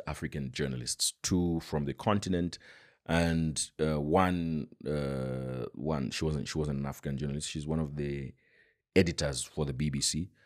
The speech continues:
and then the head of Africa, uh, B B C. So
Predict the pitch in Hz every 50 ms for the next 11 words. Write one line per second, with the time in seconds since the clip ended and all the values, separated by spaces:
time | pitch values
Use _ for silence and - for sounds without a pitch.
0 | _ _ _ - 139 - 76 76 - 69 - - 78 82 76 69 - - - 67
1 | 62 60 64 - - 76 - - 67 62 - - - - - _ - 104 101 101
2 | - - _ - - - - 65 - - 127 - - - _ - - - - -
3 | _ _ _ _ _ _ _ _ - - - 110 95 98 98 95 92 92 92 90
4 | 90 87 87 85 85 85 78